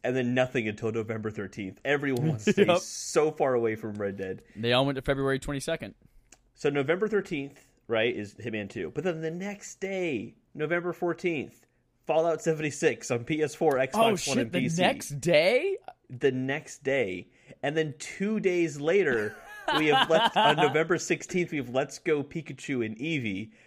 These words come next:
Speaker 1: and I want all three of those games, and they come out within days of each
Speaker 2: Is that
Speaker 1: other.
Speaker 2: a Tuesday, Wednesday, Friday? Is that what that is?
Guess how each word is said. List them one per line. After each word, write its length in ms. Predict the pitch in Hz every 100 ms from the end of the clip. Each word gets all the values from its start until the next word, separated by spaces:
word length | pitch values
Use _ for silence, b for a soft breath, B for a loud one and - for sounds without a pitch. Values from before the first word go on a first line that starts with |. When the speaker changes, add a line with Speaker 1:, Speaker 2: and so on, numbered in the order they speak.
| B
Speaker 1:
and 100 | 135 139
I 140 | 170
want 220 | 214 208
all 120 | 190 180
three 320 | - 202 196
of 80 | 175
those 200 | 156 131
games, 440 | 165 156 113 107
and 100 | 123
they 100 | 127
come 220 | 123 156
out 160 | 156 156
within 460 | 139 143 87 107 117
days 340 | 131 147 123
of 80 | 110
each 120 | 101
Speaker 2:
Is 60 | 156
that 100 | 226
Speaker 1:
other. 240 | 262 - b b b b
Speaker 2:
a 20 |
Tuesday, 560 | - 208 214 185 220 214
Wednesday, 500 | 175 190 196 185 196
Friday? 540 | - 165 190 208 208
Is 100 | 160
that 100 | 180
what 60 | 196
that 140 | 202
is? 340 | 214 220 -